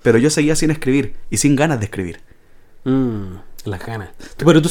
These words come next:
Speaker 2: tú te acordabas de que tenías este... ¿cómo llamarlo? No quiero, no quiero ser presuntuoso ni llamarle talento, ni, ni pasión. Yo creo que esa,
Speaker 1: Esta
Speaker 2: esa
Speaker 1: inquietud.
Speaker 2: edad es,
Speaker 1: Digámosle
Speaker 2: es,
Speaker 1: inquietud.
Speaker 2: claro, inquietud, porque es, es difícil reconocerlo a esa, a, a esa edad como una pasión. De hecho,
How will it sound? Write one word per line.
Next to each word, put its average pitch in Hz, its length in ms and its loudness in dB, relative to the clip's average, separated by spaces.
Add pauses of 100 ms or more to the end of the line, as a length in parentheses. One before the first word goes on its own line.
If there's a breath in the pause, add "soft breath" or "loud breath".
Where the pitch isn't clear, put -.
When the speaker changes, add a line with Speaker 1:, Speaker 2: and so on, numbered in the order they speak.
(120)
Speaker 2:
tú 208 140 0
te 220 120 6
acordabas 185 420 4
de 190 120 2
que 175 80 -2
tenías 190 320 4
este... 175 880 2 (1400 loud breath)
¿cómo 175 140 4
llamarlo? 139 260 4
No 175 120 8
quiero, 190 160 6
no 180 100 6
quiero 190 180 4
ser 196 160 0
presuntuoso 170 460 0
ni 175 80 2
llamarle 160 300 0
talento, 156 360 0
ni, 131 280 2
ni 143 140 2
pasión. 135 320 2
Yo 131 80 2
creo 139 120 4
que 143 80 2
esa, 139 160 0
Speaker 1:
Esta 135 100 4
Speaker 2:
esa - 80 2
Speaker 1:
inquietud. 151 240 6
Speaker 2:
edad 151 200 6
es, 151 160 2
Speaker 1:
Digámosle 190 280 6
Speaker 2:
es, - 20 2
Speaker 1:
inquietud. - 180 0
Speaker 2:
claro, 151 100 6
inquietud, 160 380 4
porque 160 220 2
es, 156 100 0
es 175 100 4
difícil 190 380 0
reconocerlo 196 480 0
a - 20 2
esa, 190 220 4
a, 170 120 0
a 156 60 0
esa 160 460 -4
edad 185 140 0
como 185 160 4
una 180 160 4
pasión. 170 320 0 (400 loud breath)
De 147 80 6
hecho, 156 320 2